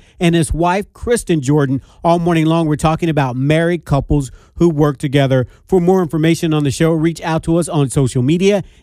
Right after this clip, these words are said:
Instagram and Twitter at Rodney Lear on Air. Now, earlier, Kristen, you talked about how you and Montel worked together when you were nineteen years old. You guys worked for a separate company.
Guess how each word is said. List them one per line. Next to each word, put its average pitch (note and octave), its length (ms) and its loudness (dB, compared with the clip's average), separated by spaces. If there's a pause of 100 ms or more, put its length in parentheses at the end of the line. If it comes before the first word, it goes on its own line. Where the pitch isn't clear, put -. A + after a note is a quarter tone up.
Instagram C#3 600 -2
and A#2 140 -6
Twitter G3 420 0 (240)
at C#3+ 140 0
Rodney A#2+ 520 -2
Lear A#2+ 480 0
on C3 460 -2
Air. D3 380 0 (500)
Now, F3+ 220 -2
earlier, A3 420 0
Kristen, E3+ 380 -4
you E3+ 100 -4
talked F3 280 -4
about D3 240 -2
how C#3+ 240 -2
you C#3+ 260 0
and D3 100 0
Montel C#3+ 520 -2
worked C#3+ 240 -4
together C3+ 440 -2 (240)
when C#3+ 160 0
you C#3+ 140 0
were C#3 140 2
nineteen C#3 560 -2
years C3+ 240 2
old. C#3+ 200 2
You C3 120 -4
guys C3 260 -2
worked C3 240 -4
for C3 140 -2
a A2 120 -8
separate B2+ 380 -4
company. D3 480 -2